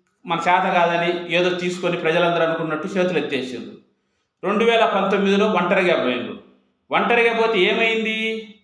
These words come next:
మీరు పోటీ చేసిన నూట నలభై ఆరు స్థానాల్లో కనీసం ఒక వంద స్థానాల్లో డిపాజిట్లు కూడా రాలే.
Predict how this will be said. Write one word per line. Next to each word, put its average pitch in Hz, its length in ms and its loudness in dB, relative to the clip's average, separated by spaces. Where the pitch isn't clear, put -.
మీరు 185 220 0
పోటీ 202 200 2
చేసిన 208 280 2
నూట 196 260 2
నలభై 196 380 2
ఆరు 180 120 4
స్థానాల్లో 185 600 0
కనీసం 208 520 0
ఒక 185 140 -2
వంద 175 200 2
స్థానాల్లో 180 520 0
డిపాజిట్లు 170 480 0
కూడా 175 160 0
రాలే. 123 260 2